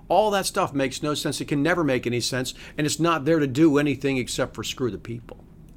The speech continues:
That's all it's there to do. So I think it's a good place to stop. I'm gonna go back into it, and I'm gonna cover this whole essay for sure in stages as well.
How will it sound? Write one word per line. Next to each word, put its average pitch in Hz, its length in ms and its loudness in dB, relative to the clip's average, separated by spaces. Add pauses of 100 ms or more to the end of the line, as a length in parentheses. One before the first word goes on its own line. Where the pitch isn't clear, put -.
That's - 180 -6
all 165 200 2
it's 143 140 -4
there 135 160 2
to 107 100 0
do. 95 160 -8 (1040)
So 113 460 0 (400)
I 175 80 6
think 190 220 4
it's 170 120 6
a 156 60 0
good 139 260 4
place 151 240 0
to 123 100 -8
stop. 123 520 0
I'm 117 180 -2
gonna 110 300 -2 (460)
go 190 160 4
back 175 280 2
into 147 400 0
it, 139 40 4
and 127 100 -2
I'm 127 100 -2
gonna 131 220 -2
cover 131 300 0
this 135 200 0
whole 113 180 0
essay 113 300 -2
for 113 160 -10
sure 135 480 2 (380)
in 120 120 -2
stages 113 560 -2
as 107 160 -8
well. 123 440 2